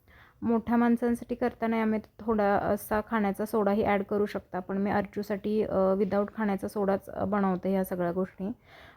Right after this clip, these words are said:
खाण्याचा सोडा मी त्याला अजून तरी कुठल्याच पदार्थात, अ, दिलेला नाही आहे, म्हणूनच मी, अ, mostly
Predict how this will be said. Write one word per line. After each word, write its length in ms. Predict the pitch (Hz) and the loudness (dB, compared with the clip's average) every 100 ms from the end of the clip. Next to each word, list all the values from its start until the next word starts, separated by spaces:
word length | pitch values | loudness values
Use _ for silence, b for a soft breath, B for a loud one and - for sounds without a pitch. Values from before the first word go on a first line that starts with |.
| B | B
खाण्याचा 320 | 214 202 196 | -2 0 -2
सोडा 280 | 202 208 202 | -2 0 0
मी 120 | 202 | 0
त्याला 340 | 202 208 196 202 | 0 0 0 2
अजून 320 | 202 202 202 | 0 0 -2
तरी 100 | 202 | -2
कुठल्याच 420 | 208 214 - 202 - | -4 -8 -6 -8 -4
पदार्थात, 680 | 208 190 180 196 190 - - | -2 -2 -2 -4 -6 -10 -10
अ, 220 | 190 190 | -2 0
दिलेला 420 | 185 208 190 190 208 | 2 2 2 2 0
नाही 160 | 202 | 0
आहे, 100 | 175 | 0
म्हणूनच 480 | 190 202 202 208 214 | 2 2 2 0 -2
मी, 260 | 220 214 208 | 0 0 0
अ, 160 | - 196 | -4 -4
mostly 580 | 208 214 - 208 220 | -2 -2 -4 -2 0